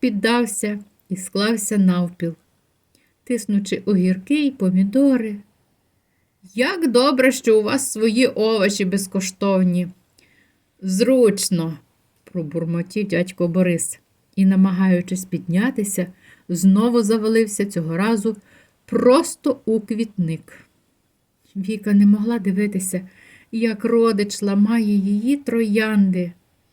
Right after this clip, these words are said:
Вона втекла в дім і розплакалася. Слідом за нею вбіг Андрій. «Ну та ти що? Ну не сосмучуйся!» Він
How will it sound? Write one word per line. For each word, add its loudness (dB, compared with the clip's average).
Вона -4
втекла -2
в -2
дім -2
і 0
розплакалася. -6
Слідом -6
за -2
нею 0
вбіг 0
Андрій. 0
«Ну -4
та 0
ти 2
що? 0
Ну 0
не 2
сосмучуйся!» 0
Він 2